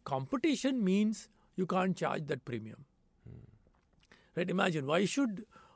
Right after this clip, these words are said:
Speaker 1: why should I not pay Big Basket a little extra? Because he's gonna deliver all the, you know, fruits and vegetables to my house. It's saving me whatever one hour, uh, of, you know, going to the market and picking stuff up.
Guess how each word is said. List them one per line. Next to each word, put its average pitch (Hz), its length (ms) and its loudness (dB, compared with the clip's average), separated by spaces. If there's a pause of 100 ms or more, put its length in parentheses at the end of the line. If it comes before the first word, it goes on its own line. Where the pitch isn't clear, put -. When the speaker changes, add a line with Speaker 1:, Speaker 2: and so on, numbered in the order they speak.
Speaker 1:
why - 140 4
should 247 180 2
I 262 80 6
not 202 320 2
pay 190 160 6
Big 160 260 0
Basket 165 440 2
a 170 40 2
little 156 260 -2
extra? 131 460 -4 (540)
Because 165 220 2
he's 175 120 2
gonna 180 240 4 (160)
deliver 160 340 4
all 151 140 4
the, 160 240 4
you 127 140 0
know, 180 180 -4 (540)
fruits 175 360 0
and 156 120 4
vegetables 151 440 0
to 160 60 -8
my 135 140 -2
house. 120 320 -6
It's 131 140 -12
saving 165 440 2
me 160 280 0 (520)
whatever 147 400 0
one 143 220 0
hour, 143 400 0 (680)
uh, 202 40 -16 (360)
of, 135 80 -2 (100)
you 135 80 -2
know, 165 200 -2 (400)
going 151 180 2
to 143 80 -10
the 147 80 -6
market 131 400 -4
and 123 120 -6
picking 127 240 -6
stuff - 260 -6
up. 170 140 -4